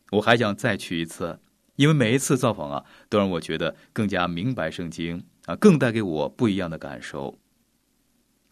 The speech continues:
那么造访这七个教会啊，会使你明白圣经的程度更胜于去参观以色列。教会的废墟其实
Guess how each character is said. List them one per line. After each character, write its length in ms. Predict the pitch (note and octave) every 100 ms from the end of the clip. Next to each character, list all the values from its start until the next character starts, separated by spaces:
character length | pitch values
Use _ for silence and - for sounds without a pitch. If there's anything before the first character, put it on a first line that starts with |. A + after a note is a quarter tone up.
| - - - - -
那 100 | B2
么 60 |
造 160 | C3+ E3
访 160 | A#2
这 120 | G#2+ G#2+
七 200 | - C#3
个 80 |
教 160 | A2+ G2+
会 160 | F2 D#2+
啊， 160 | C#2+ - _
会 120 | G#2+
使 140 | G2+ G2
你 180 | F#2
明 260 | E2+ F2 B2+
白 200 | F#2+ F2+
圣 160 | A#2+ G#2
经 80 |
的 100 | F#2+
程 320 | F2+ - F#2 C3
度 240 | A2+ - - -
更 180 | F3 C3+
胜 200 | B2 F#2+
于 160 | E2+
去 240 | - F2+ D#2+
参 320 | - G#2 G2+
观 260 | G2 F#2+
以 120 | E2 C#2
色 200 | - E2+
列。 360 | G#2+ F2+ - _ _ _ _ _ _ _ _ _
教 160 | - B2+
会 100 | B2
的 120 | A#2
废 260 | - B2+ G#2
墟 420 | - C3+ C3+ C3 _ _
其 220 | - -
实 400 | G#2+ - D2+ D#2+